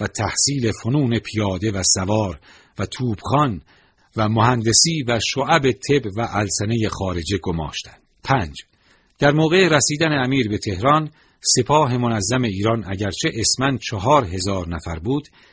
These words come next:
لیکن عده موجود از سیصد تن تجاوز نمی‌کرد. امیر که خود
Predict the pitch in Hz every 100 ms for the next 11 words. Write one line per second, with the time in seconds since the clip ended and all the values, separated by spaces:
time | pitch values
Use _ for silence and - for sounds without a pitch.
0 | _ - 143 143 151 147 101 98 - 147
1 | 127 104 92 127 151 - _ _ _ -
2 | 110 - 110 - 117 107 - 165 147 107
3 | 98 95 92 101 98 76 65 - - _
4 | _ _ _ - 120 139 151 123 131 135
5 | 156